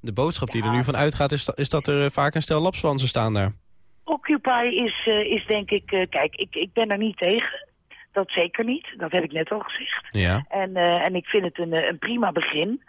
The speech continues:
Speaker 2: Alleen, eh, de media moet daar ook op een andere manier op inspringen, denk ik.
Speaker 1: Ja.
Speaker 2: Zoals het in de jaren tachtig gebeurde.
Speaker 1: Hoe ging
Speaker 2: In
Speaker 1: dat
Speaker 2: de
Speaker 1: dan?
Speaker 2: jaren,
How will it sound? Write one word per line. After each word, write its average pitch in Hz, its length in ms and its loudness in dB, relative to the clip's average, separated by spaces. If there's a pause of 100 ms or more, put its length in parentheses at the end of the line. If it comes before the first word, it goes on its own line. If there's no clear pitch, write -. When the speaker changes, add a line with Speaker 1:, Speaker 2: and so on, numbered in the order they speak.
(280)
Speaker 2:
Alleen, 214 560 4 (560)
eh, 147 100 -8 (160)
de 175 120 0
media 208 560 2
moet 190 220 -4
daar 160 240 2
ook 160 180 -2
op 156 100 -10
een 160 120 -6
andere 160 280 -2
manier 151 260 -4
op 139 100 -4
inspringen, 139 560 -8
denk 135 240 -14
ik. - 160 -12 (160)
Speaker 1:
Ja. 90 280 0 (480)
Speaker 2:
Zoals 208 380 2
het 208 140 -2
in 190 100 2
de 175 80 0
jaren 160 320 2
tachtig - 360 -4
gebeurde. 135 560 -4
Speaker 1:
Hoe 120 140 6
ging 131 140 2
Speaker 2:
In - 0 -
Speaker 1:
dat 107 120 2
Speaker 2:
de - 60 2
Speaker 1:
dan? 107 80 4
Speaker 2:
jaren, 101 180 -2